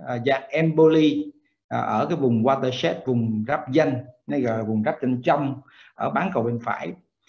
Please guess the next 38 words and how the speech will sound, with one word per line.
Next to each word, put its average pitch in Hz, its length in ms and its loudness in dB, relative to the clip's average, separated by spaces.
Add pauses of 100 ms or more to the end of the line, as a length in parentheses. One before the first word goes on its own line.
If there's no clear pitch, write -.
(200)
À, 135 80 -4
các 175 120 -2
anh 180 80 0
chị 143 80 0
thấy 165 160 2
rằng 143 200 2
đây 165 300 6
là 123 500 -2 (140)
những 139 320 -2
vùng 131 380 2
mà 120 200 2
được 120 200 0
xem 147 360 0
là 117 120 0
đặc 123 260 -4
trưng 185 320 4 (520)
của 147 480 0 (480)
cái 151 520 0 (300)
embolism, 156 600 4 (360)
những 120 200 -8
cái 156 180 -6
thuyên 151 220 -2
tắc 202 120 -2 (320)
mà 120 160 -6
từ 117 120 -6
xa. 165 460 -2 (680)
Mình 127 120 -2
có 170 100 -4 (160)
chưa, 185 200 6 (340)
thường 143 460 4
là 131 260 0
nguyên 151 180 0
nhân 165 160 -4
có - 100 -6
thể 156 180 -4
từ 131 180 0
tim 147 500 -2
hoặc 165 160 0